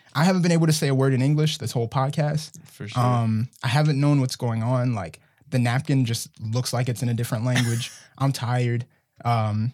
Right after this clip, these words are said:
Speaker 1: and let me tell you, also, jump in. February is gonna be a terrible month for me. And
Speaker 2: Word.
Speaker 1: it is complete B S. February is supposed to be my month, bro.
Speaker 2: For sure. It's Black
Speaker 1: Like,
Speaker 2: History Month.
Speaker 1: It's Black History Month.
Speaker 2: For sure.
Speaker 1: Why do I have a hundred things to do this month?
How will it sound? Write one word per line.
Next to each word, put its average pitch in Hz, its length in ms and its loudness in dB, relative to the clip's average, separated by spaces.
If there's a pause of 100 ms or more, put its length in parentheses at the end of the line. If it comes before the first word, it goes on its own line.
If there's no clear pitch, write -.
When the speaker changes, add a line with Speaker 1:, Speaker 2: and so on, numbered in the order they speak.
(140)
Speaker 1:
and 147 260 4
let 170 120 6
me 196 80 4
tell 135 160 2
you, 113 220 -2 (200)
also, 185 420 -2 (600)
jump 131 240 0
in. 135 160 2
February 202 480 2
is 170 80 0
gonna 127 120 2
be 107 120 -4
a 101 40 -6
terrible 117 340 0
month 110 240 -2
for - 100 -10
me. - 160 -6 (540)
And 120 180 2
Speaker 2:
Word. 98 100 -4
Speaker 1:
it 180 80 2
is 143 160 4
complete 147 840 0
B 113 200 -2
S. 107 280 -8 (640)
February 220 520 2
is 175 80 6
supposed 160 280 2
to 139 60 0
be 135 120 4
my 113 160 4
month, 123 380 2
bro. 117 260 -2 (460)
Speaker 2:
For 139 180 -6
sure. 196 220 -4
It's 110 120 -2
Black 120 200 2
Speaker 1:
Like, 131 80 4
Speaker 2:
History 156 300 0
Month. 98 300 -4
Speaker 1:
It's 240 200 0
Black 190 260 2
History 226 340 4
Month. 127 280 4
Speaker 2:
For 160 120 -4
sure. 110 440 -4 (260)
Speaker 1:
Why 185 440 2
do 285 120 4
I 269 100 2
have 269 160 2
a 240 40 4
hundred 269 360 4
things 269 220 4
to 262 60 -2
do 277 220 4
this 254 200 0
month? 214 380 2